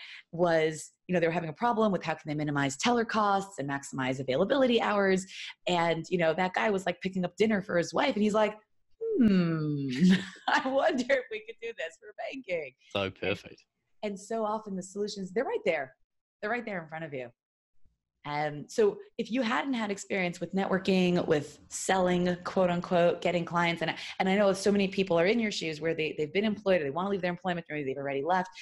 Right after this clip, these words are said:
Speaker 1: and they're like, "Okay, now what?" <laughs> Like, now where do I
Speaker 2: Yeah.
Speaker 1: get that first client? How do I, especially in something like life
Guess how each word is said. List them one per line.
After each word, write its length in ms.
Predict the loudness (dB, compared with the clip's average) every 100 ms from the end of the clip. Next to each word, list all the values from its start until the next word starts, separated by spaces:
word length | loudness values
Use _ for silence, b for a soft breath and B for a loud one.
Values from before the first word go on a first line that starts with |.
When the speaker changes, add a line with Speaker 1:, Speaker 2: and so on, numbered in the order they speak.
| B -4
Speaker 1:
and 80 |
they're 60 | 0
like, 140 | 2 0 b b
"Okay, 240 | -2 -2 -2 _ _
now 540 | -2 2 4 4 2 -2 -6
what?" 260 | 0 0 -2
<laughs> 40 | -14 -16 -10 B B B B
Like, 200 | 0 2
now 160 | 0 2
where 180 | 2
do 80 | 4
I 120 | 2
Speaker 2:
Yeah. 60 | 4
Speaker 1:
get 160 | 0 0
that 120 | -6 -6
first 240 | -10 -10 -10 -10
client? 360 | -6 -4 -6 _ B B -4
How 100 | 0
do 60 |
I, 100 | 0 -2
especially 600 | -10 -10 -2 -2 -2 -6
in 80 |
something 200 | -4 -8
like 200 | -2 -2 0
life 200 | -2